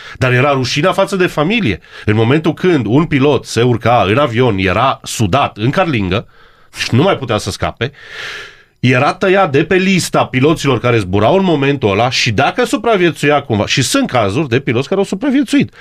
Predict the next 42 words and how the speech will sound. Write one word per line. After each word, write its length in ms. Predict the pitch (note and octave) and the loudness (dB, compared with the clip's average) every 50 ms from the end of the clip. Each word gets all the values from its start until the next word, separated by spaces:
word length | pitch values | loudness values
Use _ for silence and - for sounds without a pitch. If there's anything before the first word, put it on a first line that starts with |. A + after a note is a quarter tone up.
| - - - | -20 -8 -2
n-au 220 | - A#2 E3 A3+ | 0 2 2 4
mai 120 | D#4+ F4 - | 2 0 0
fost 200 | - A3 A#3 A3+ | 0 0 0 0
recunoscuți 500 | A3 G#3+ - F#3+ F3 D#3 - - A3+ G#3 | -2 -2 0 0 -2 -2 0 -2 -2 0
de 80 | A3 | 0
către 220 | G#3+ - G#3+ - G3 | -2 -2 -4 -4 -4
statul 300 | - - C3+ B2 - C3+ | -6 -4 -4 -2 -2 -2
japonez. 580 | D3 F#3+ F3+ E3 F3+ G3 G#3 G#3 F#3+ A2 D#2+ - - - - - - - - - - | -2 -2 -2 -2 -2 -2 -2 -2 -2 -4 -4 -8 -14 -20 -20 -20 -20 -20 -20 -20 -4
Fiindcă 240 | - D3+ C#3+ E3+ | -2 0 0 0
spuneau, 240 | D#3 - F#3 G3 F#3+ | 0 0 0 0 0
„Bă, 120 | E3 A3+ A#3 | 2 0 0
tu 100 | - E3 | 0 0
ești 140 | C#3+ B2+ | 0 0
mort, 280 | D3 F#3+ G#3+ D3+ - - | 2 2 2 0 0 -2
ai 100 | A2+ D3 | -2 -2
certificat 500 | C#3+ - D#3 - D#3 - E3 - G3+ G3 | 0 -2 -4 -4 -4 -4 -2 -2 -2 -2
de, 180 | F3+ E3 D#3+ - - _ - - | -2 -2 -4 -6 -10 _ -12 -6
de 280 | C#3 C3 D3+ D#3 - - _ | -2 0 0 0 -2 -6 _
deces.” 500 | - C3 C#3 C3+ - G#3+ E3 - - - - _ _ - - - - - - - - - - - - - - _ _ _ - - | -4 -4 -4 -2 -2 -4 -4 -4 -8 -14 -20 _ _ -20 -20 -20 -20 -20 -20 -20 -20 -20 -20 -20 -20 -20 -20 _ _ _ -20 -6
Uh, 380 | - C3+ C#3 C#3 C#3+ C#3+ C#3 C3+ | -2 0 2 4 4 4 4 4
în 140 | C3+ C#3+ C3 | 4 2 2
cazul 300 | - A#2+ C3 C#3 D#3 E3+ | 2 0 0 0 0 0
tamililor, 760 | D#3+ C#3+ C3+ C3 C#3 E3 F#3 G3+ G3+ G#3 G#3 G#3 G#3 G#3 F3+ G3 | 0 0 0 2 2 2 2 2 2 2 2 2 2 0 0 -2
la 100 | G3+ G#3 | -2 -2
fel. 420 | - - C4 C#4 A#3 C#3 F2+ D#2 - _ - - - - - | -2 -2 -2 0 0 0 -2 -4 -8 _ -20 -20 -20 -10 -2
Uh, 480 | A#2 A#2+ B2+ B2+ B2+ B2+ B2+ B2 B2 A#2 G#2 | 0 2 2 4 4 4 4 2 2 0 -2
și 220 | - - - F3+ | -2 -2 -2 0
ei 100 | G#3+ G#3+ | 0 0
luptă 240 | F#3 G#3+ G#3+ - G#3 | 0 -2 -2 -2 -2
pentru 220 | G#3 G#3 G3 F#3 | -2 -2 -2 -2
o 40 | F3 | -2
chestie 320 | E3+ F3 E3 D#3+ - F3 | -2 -2 -4 -2 -2 -4
pur 220 | D#3 - D#3 D#3 D#3 | -2 0 0 0 0
politică, 460 | - D#3+ F3 G3+ F#3+ - F3 - C#3 | 0 0 0 0 -2 -2 -2 0 0
împotriva 500 | C#3 C#3 B2+ C3 B2 A2+ C#3 D#3 D3 C#3 | 0 2 2 0 -2 0 0 0 2 2
unui 240 | D#3 F3 F3+ E3+ D3 | 2 2 4 4 2
inamic 360 | C3 A#2+ G#2+ G2+ A#2+ E3 E3 | 2 2 2 2 0 0 0
care 160 | - E3 E3 E3 | -2 -2 0 0
este 200 | D#3+ D#3 - D#3 | 0 0 0 0
mult 220 | D3+ E3 F3 F3 | 0 2 2 2
mai 120 | F3 E3+ | 0 0
puternic. 480 | D#3+ F3+ E3+ - F#3+ F#3 D#3 C3+ - - | -2 -2 -2 0 0 0 0 0 -2 -4